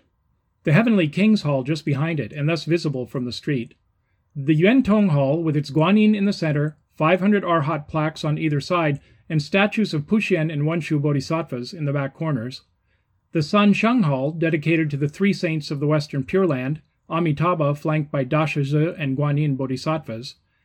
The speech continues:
and the Dharma Hall and Sutra Repository, one building for preaching and document storage. The abbot's reception room is also in this building. An ancestral hall,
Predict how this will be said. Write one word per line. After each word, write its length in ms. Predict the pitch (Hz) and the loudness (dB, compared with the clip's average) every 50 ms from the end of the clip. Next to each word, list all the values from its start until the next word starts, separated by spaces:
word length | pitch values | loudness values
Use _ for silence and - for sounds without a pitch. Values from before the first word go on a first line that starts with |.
| _ _ _ _ - | _ _ _ _ 0
and 320 | 226 208 226 233 226 208 | 2 2 4 4 2 0
the 60 | 190 | 0
Dharma 300 | 156 262 269 285 202 202 | 0 2 2 2 2 0
Hall 340 | 151 160 160 147 151 156 160 | 0 0 0 0 0 -2 -2
and 140 | 156 156 147 | -4 -6 -4
Sutra 300 | - 220 226 - - 156 | -2 -4 -4 -2 -2 -2
Repository, 880 | 143 135 131 135 139 139 135 123 127 - - 139 127 113 110 92 90 - _ _ _ _ _ | -2 -2 -2 -2 -2 -2 -2 -4 -6 -6 -4 -4 -4 -4 -6 -10 -12 -18 _ _ _ _ _
one 300 | _ 143 165 190 214 208 | _ 2 4 6 6 6
building 460 | 165 180 190 190 160 135 110 101 101 - | 6 6 4 4 2 0 -4 -6 -12 -12
for 160 | _ - 151 | _ -6 -6
preaching 520 | 143 - 175 180 160 - 190 190 190 190 - | -2 0 0 0 0 0 -2 -2 -2 -4 -4
and 260 | 170 156 151 156 147 | -4 -4 -4 -2 -2
document 440 | 151 143 139 - 143 135 123 117 113 | -2 -4 -4 -6 -8 -8 -8 -8 -10
storage. 520 | - - 123 104 101 95 92 92 - - - _ _ _ _ _ _ _ _ _ _ _ _ _ | -12 -12 -12 -12 -12 -14 -16 -18 -20 -20 -20 _ _ _ _ _ _ _ _ _ _ _ _ _
The 120 | - 165 185 | -2 0 2
abbot's 320 | 196 220 233 214 - - | 2 2 2 0 -2 -2
reception 540 | 165 151 147 - 208 220 220 - - 151 139 | -6 -6 0 0 0 0 0 -2 -4 -4 -4
room 200 | 135 127 127 135 | -2 -2 -4 -4
is 100 | 135 127 | -4 -4
also 380 | 151 156 165 175 147 - 143 131 | -2 -2 -2 -2 -2 -2 -4 -4
in 100 | 131 131 | -2 -2
this 160 | 135 131 - | -4 -4 -4
building. 560 | - 143 143 143 139 127 113 98 90 87 - _ _ _ _ _ _ _ _ _ _ _ _ _ _ _ _ _ - | -2 -2 0 0 0 -2 -4 -8 -10 -14 -16 _ _ _ _ _ _ _ _ _ _ _ _ _ _ _ _ _ -4
An 140 | 185 175 175 | -2 0 2
ancestral 580 | 175 170 165 147 - 185 190 190 - 214 208 | 2 0 0 2 4 4 4 4 2 0 2
hall, 480 | 180 196 202 202 214 254 269 269 - _ | 4 4 4 6 4 4 2 -2 -6 _